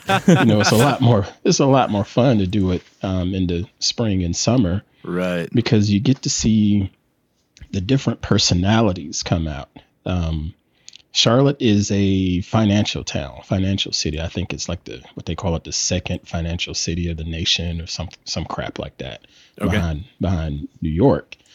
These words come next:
Speaker 1: So there's always bankers walking around. You know, there's a bunch of suits, bunch of suits and bunch of other, um, tech people and whatnot.
Speaker 2: Right.
Speaker 1: And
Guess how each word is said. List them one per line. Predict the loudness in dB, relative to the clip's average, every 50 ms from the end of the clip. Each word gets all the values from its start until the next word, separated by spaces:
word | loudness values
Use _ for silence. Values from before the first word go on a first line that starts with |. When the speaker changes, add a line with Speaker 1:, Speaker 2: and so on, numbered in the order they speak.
| -20 -20 -20 -20 -20 -20 _ -6
Speaker 1:
So | -2 0 2
there's | 4 4 4 4
always | 4 6 6 6 6 6 6 6 4 4 0
bankers | -2 2 4 4 4 4 2 0 -4 -4 -4 -4 -4 -4 -6 -6 _ -4
walking | -2 -2 -2 -4 -8 -8
around. | -8 -6 -6 -8 -8 -12 -14 -18 -20 _ _ _ _
You | -10 -8 -8
know, | -6 -6
there's | -8 -8 -8
a | -6
bunch | -2 0 0 0 2 0
of | -2
suits, | -2 -2 0 0 0 -2 -2 -6 -10 -10 -8 -6
bunch | -4 -4 -2 -2 -4
of | -6 -6
suits | -4 -4 -4 -6 -6 -8 -10 -10 -6 -4
and | -4 -4 -4 -4 -6 -6
bunch | -4 -4 -4 -4 -4
of | -4 -4 -6 -8 _ _ _ _ -8
other, | -6 -4 -4 -2 -2 -2 -2 -4 -6 -8 _ _ _ _ _ _ _ _ _ _ _ _ _ _ -8
um, | -6 -4 -4 -4 -6 -8 -10 -12 -10
tech | -6 -2 -2 -2 -2 -4
people | -6 -4 -4 -4 -4 -6 -8 -6
and | -6 -4 -4
whatnot. | -4 -4 -6 -6 -6 -6 -6 -6 -8 -12 -16 _ _ _ _ _ _ _ _ _ _ _
Speaker 2:
Right. | -2 0 2
Speaker 1:
And | 2 2 2 2 0 -2 -2 -4 -6